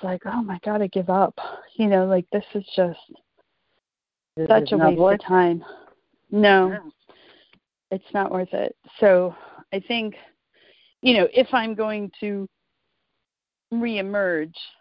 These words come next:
Speaker 1: this will definitely need to be something we focus on, although, um, I don't see it happening <laughs> in the near future.
Speaker 2: But yeah, yeah,
Speaker 1: I mean, it's
Speaker 2: no, and it's, it's okay. What I'm curious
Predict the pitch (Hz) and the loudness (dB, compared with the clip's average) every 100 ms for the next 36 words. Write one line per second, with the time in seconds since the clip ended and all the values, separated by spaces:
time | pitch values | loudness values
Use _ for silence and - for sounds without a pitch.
0 | _ _ 196 - 180 170 165 - 180 156 | _ _ -16 -14 -16 -10 -10 -8 -6 -2
1 | 165 160 - - 208 196 180 175 175 170 | -2 -4 -8 -4 0 0 -2 -6 -8 -4
2 | 190 170 - - - 185 185 90 - 69 | -6 -4 -2 -2 0 0 0 -2 -2 -2
3 | 65 69 - 185 - - - - - - | -2 2 2 2 -4 -20 -20 -20 -20 -20
4 | _ _ _ 185 180 160 151 - - - | _ _ _ 2 4 2 -2 -12 -20 -20
5 | _ _ _ _ _ _ _ _ _ _ | _ _ _ _ _ _ _ _ _ _
6 | _ _ _ _ _ _ _ _ _ _ | _ _ _ _ _ _ _ _ _ _
7 | _ _ 190 190 - - 180 - - - | _ _ -8 -8 -8 -4 -4 -4 -6 -8
8 | 185 - - 330 - 523 - 440 415 302 | -10 -2 0 2 2 2 4 2 4 2
9 | 285 - 277 277 - 277 202 311 311 294 | 0 0 -2 0 4 4 4 2 0 0
10 | 330 254 254 247 247 330 311 302 330 392 | 2 4 4 0 -4 -10 -10 -10 -10 -12
11 | - _ _ 294 320 392 - - 381 302 | -20 _ _ -10 -8 -8 -10 -8 -6 -6
12 | - 269 277 294 269 359 403 403 330 | -8 -6 -6 -8 -10 -10 -10 -10 -12